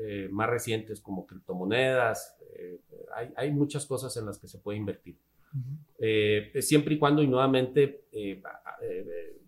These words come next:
Speaker 1: viendo tu perfil de inversión, que sea el adecuado, eh, que pueda lograr tus objetivos. Eh, entonces, pues bueno, es-, e-, esa yo creo que a final de cuentas es lo más sensato, lo que te da más tranquilidad y lo que te puede, eh, hacer que duermas más tranquilo todas las noches,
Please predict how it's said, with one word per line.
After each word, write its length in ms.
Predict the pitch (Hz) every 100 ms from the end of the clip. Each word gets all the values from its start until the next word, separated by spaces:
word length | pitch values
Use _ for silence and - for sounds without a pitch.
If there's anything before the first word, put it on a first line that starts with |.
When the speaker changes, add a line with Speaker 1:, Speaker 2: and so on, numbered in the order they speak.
| _ _ _ _ _ -
Speaker 1:
viendo 500 | 120 135 131 143 -
tu 120 | -
perfil 300 | 110 127 123
de 60 | 139
inversión, 540 | 131 - 135 131 -
que 100 | 92
sea 180 | - 107
el 80 | 120
adecuado, 560 | 127 - 127 120 139 156 _ - 98
eh, 300 | 95 92 90
que 80 | 92
pueda 200 | - 113
lograr 280 | 117 113 113
tus 140 | -
objetivos. 580 | 127 - 147 135 156 - _ _ _ _ _ -
Eh, 480 | 107 101 95 92 - - -
entonces, 320 | 110 107 120 120
pues 120 | 107
bueno, 280 | 104 - - 117
es-, 160 | 113
e-, 320 | 117 135 135 131
esa 160 | 147
yo 200 | 147 151
creo 160 | 156 -
que 80 | 143
a 40 |
final 240 | 135 123
de 80 | 127
cuentas 340 | 131 127 127 131
es 60 |
lo 100 | 127
más 180 | 123 120
sensato, 460 | 127 107 117 117 127
lo 140 | 113
que 80 | 104
te 100 | 101
da 100 | 104
más 200 | 117 120
tranquilidad 540 | 120 113 113 104 104
y 60 | 110
lo 160 | 110 98
que 100 | 95
te 120 | -
puede, 500 | - 101 110 113 - _ _ _
eh, 680 | - 107 101 101 - 101 - _ -
hacer 340 | 113 - 120
que 120 | -
duermas 420 | 131 123 123 123 117
más 200 | 120 -
tranquilo 360 | 117 123 117
todas 160 | 113 110
las 100 | 101
noches, 400 | 90 - -